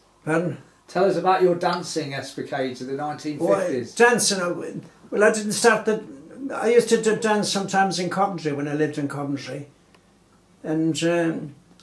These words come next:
Speaker 1: of course, there was a big Irish population there at the time. There is now even.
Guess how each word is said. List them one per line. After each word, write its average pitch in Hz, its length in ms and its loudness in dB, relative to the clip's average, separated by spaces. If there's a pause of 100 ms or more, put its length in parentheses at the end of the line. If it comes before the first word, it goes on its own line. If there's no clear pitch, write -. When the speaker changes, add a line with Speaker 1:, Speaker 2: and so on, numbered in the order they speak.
(260)
Speaker 1:
of - 100 -8
course, - 240 0
there 180 60 -4
was 175 100 0
a - 20 -2
big 202 140 0
Irish 185 300 2
population 190 580 0
there 190 400 0 (560)
at 151 120 -14
the 156 100 -6
time. 156 480 -2 (260)
There 175 140 0
is 180 240 0
now 196 180 2
even. 135 380 0